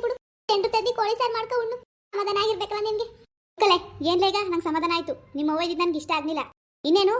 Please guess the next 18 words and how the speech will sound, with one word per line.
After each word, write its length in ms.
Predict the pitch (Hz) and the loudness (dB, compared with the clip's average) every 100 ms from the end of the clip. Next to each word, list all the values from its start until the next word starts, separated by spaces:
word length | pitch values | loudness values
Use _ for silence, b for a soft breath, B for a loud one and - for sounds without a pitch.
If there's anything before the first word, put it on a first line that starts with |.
| 480 | -2
ನಾನ್ 120 | 285 285 | -2 0
ಒಬ್ನೇ 160 | 311 381 | 0 0
ಗೇಯ್ಬೇಕು, 260 | 392 381 392 | 0 0 0
ನೀನು 120 | 339 370 | 0 0
ಕುತ್ಕೊತಿದ್ದಿ, 360 | 381 359 359 392 | -4 -6 -2 0
ನಿಮ್ 100 | 330 | 0
ಅವ್ವನು 160 | 320 359 | -2 -4
ಕುತ್ಕೊತದೆ. 360 | 381 381 381 453 440 - _ - | -4 -4 -2 -4 -6 -20 _ -4
ಎಲ್ಲ 100 | 330 359 | -2 0
ಕುತ್ಕೊ 160 | 359 359 | 2 2
ಕುತ್ಕೊ 180 | 359 370 | 0 0
ಸುಮ್ 120 | 370 359 | 0 2
ತಿಂದ್ರೆ 200 | 339 359 | 2 2
ನಾನೇನ್ 200 | 359 311 | 0 0
ಧರ್ಮಛತ್ರ 380 | 277 302 339 339 339 | 0 -2 -4 -4 -4
ನಡೆಸ್ತಾ 200 | 349 359 | -2 -2
ಇದ್ದಾನ? 180 | 320 233 - - _ _ _ - | -4 -6 -14 -20 _ _ _ -4
ಥು, 140 | - | 4